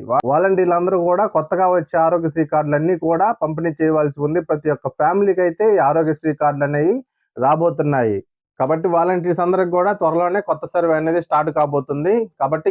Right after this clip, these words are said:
ఇన్ఫర్మేషన్‌ని తోటి వాలంటీర్స్ అందరికి కూడా షేర్ చేయండి. మీకు ఏమైనా డౌట్స్ ఉంటే కామెంట్ బాక్స్‌లో కామెంట్ చేయండి, ఖచ్చితంగా రిప్లై ఇవ్వడం అయితే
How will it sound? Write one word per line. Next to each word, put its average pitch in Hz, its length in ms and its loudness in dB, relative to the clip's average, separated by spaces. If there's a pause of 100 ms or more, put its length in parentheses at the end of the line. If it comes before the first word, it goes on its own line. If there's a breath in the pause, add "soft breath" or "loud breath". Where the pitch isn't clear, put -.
ఇన్ఫర్మేషన్‌ని 190 680 0 (140)
తోటి 180 220 0
వాలంటీర్స్ 175 520 -2
అందరికి 175 260 -2
కూడా 175 180 0
షేర్ 165 320 -2
చేయండి. 170 320 0
మీకు 165 220 -2
ఏమైనా 147 240 -2
డౌట్స్ 151 300 0
ఉంటే 185 200 0 (580)
కామెంట్ 190 260 0
బాక్స్‌లో 190 240 0
కామెంట్ 196 420 0
చేయండి, 202 300 0
ఖచ్చితంగా 190 400 -2
రిప్లై 175 260 0
ఇవ్వడం 160 220 2
అయితే 165 160 0